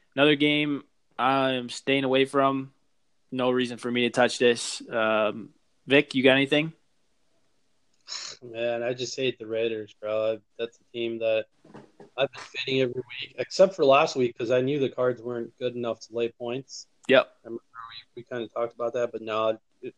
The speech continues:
Speaker 2: I'm not touching this game, man. It's fifty fifty. I don't think they trust Lamar to even throw yet. He had the most designed runs last week. I think that broke Tim Tebow's record, right? So,
Speaker 1: Yeah.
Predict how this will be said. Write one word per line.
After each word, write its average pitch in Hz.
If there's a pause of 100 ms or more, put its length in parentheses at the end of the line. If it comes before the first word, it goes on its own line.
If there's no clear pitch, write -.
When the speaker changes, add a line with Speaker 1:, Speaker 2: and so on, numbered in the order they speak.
Speaker 2:
I'm 135
not 123
touching 117
this 107
game, 110
man. 110
It's 110
fifty 151
fifty. 139 (960)
I 127
don't 135
think 135
they 135
trust 127
Lamar 123
to 123
even 120
throw 117
yet. 123
He 127
had 117
the 113
most 120
designed 113
runs 110
last 120
week. 123
I 110
think 113
that 107
broke 113 (380)
Tim 120
Tebow's 123
record, 135
right? 139 (160)
So, - (120)
Speaker 1:
Yeah. 113